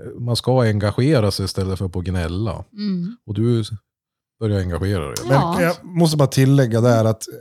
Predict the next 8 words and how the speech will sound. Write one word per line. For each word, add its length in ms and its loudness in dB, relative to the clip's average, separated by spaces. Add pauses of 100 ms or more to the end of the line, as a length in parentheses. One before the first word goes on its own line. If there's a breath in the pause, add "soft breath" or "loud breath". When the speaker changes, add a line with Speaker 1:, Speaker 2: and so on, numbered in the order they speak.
Speaker 3:
vi, 160 -8
vi 180 2
förvaltar 640 2
ju 140 4
ändå 420 2 (200)
folks, 500 -4
eh, 60 -20 (760)
tycke. 420 -4